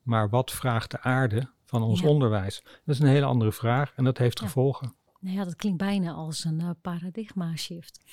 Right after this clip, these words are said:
Speaker 1: Ja, een transitie, een paradigma
Speaker 2: Ja.
Speaker 1: shift. Inderdaad gaat het dan om het bevragen van de waarden,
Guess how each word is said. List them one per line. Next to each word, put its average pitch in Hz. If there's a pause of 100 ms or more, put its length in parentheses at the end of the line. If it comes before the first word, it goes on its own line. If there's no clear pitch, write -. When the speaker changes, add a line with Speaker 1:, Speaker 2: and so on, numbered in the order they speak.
(280)
Speaker 1:
Ja, 165
een 139
transitie, 131
een 123
paradigma 113
Speaker 2:
Ja. 208
Speaker 1:
shift. -
Inderdaad 113
gaat 120
het 107
dan 113
om 110
het 110
bevragen 120
van 110 (380)
de 113
waarden, 120